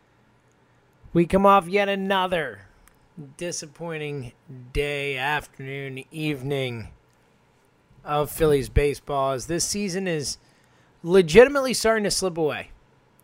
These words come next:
You know, that's where we're at. This Phillies team is back at five hundred after all the good they did,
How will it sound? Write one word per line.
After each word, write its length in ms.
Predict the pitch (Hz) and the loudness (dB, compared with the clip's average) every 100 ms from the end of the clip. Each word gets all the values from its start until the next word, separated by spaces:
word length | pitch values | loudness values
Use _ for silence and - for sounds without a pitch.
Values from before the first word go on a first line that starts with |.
| _ | _
You 100 | 156 | -6
know, 60 | 151 | -2
that's 260 | 160 175 | -2 -2
where 120 | 190 180 | -2 0
we're 100 | 160 | 0
at. 220 | 151 135 | 0 -4
This 160 | 139 | -10
Phillies 240 | - 156 139 | -4 -4 -4
team 200 | 156 131 | -8 -8
is 100 | 110 _ | -12 _
back 380 | - 135 165 - | -2 0 0 -4
at 140 | 156 - | -10 -10
five 320 | - 120 107 | -8 -10 -8
hundred 440 | 151 185 180 196 - _ - - _ _ _ _ _ _ _ _ _ - - | -8 -6 -6 -8 -10 _ -20 -20 _ _ _ _ _ _ _ _ _ -10 -8
after 240 | 147 156 | -2 2
all 120 | 151 | 2
the 80 | 151 | 2
good 340 | 127 156 165 | 0 2 2
they 140 | 185 190 | 2 2
did, 380 | 180 202 196 | 2 2 0